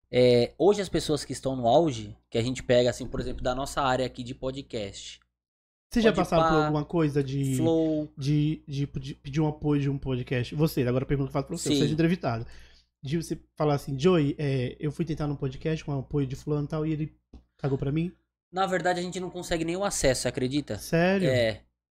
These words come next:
Speaker 1: A gente não consegue nem o acesso, por quê? A gente, aí vem aquele negócio que eu te falei, a gente não é ninguém. <coughs> Então, quando a gente for lá, é, o, o, o, o círculo de amizade deles é pra
Speaker 2: É
Speaker 1: aquela
Speaker 2: outro.
Speaker 1: galera que já tá há dez anos junto.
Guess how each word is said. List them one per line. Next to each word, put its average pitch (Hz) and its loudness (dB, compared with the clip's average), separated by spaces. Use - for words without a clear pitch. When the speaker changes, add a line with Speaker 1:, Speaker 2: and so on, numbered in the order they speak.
Speaker 1:
A 123 -6
gente 143 -6
não 170 -4
consegue 165 -2
nem 160 -4
o 165 -4
acesso, 160 -4
por 180 0
quê? 123 0
A 127 -4
gente, 156 -8
aí 139 8
vem 170 6
aquele 170 2
negócio 170 2
que - -2
eu 170 0
te - -8
falei, 160 2
a 131 2
gente 156 -8
não 175 -8
é 180 -6
ninguém. 170 -4
<coughs> - 2
Então, 156 6
quando 254 0
a 247 2
gente 196 -4
for 131 0
lá, 156 4
é, 139 0
o, 160 4
o, 165 -2
o, 156 -2
o 156 0
círculo 226 -2
de 165 2
amizade 135 2
deles 147 2
é 139 -2
pra 175 2
Speaker 2:
É 175 2
Speaker 1:
aquela 160 8
Speaker 2:
outro. 170 8
Speaker 1:
galera 180 6
que - -10
já 165 2
tá 180 -2
há - 2
dez 185 -2
anos 165 -4
junto. 117 -14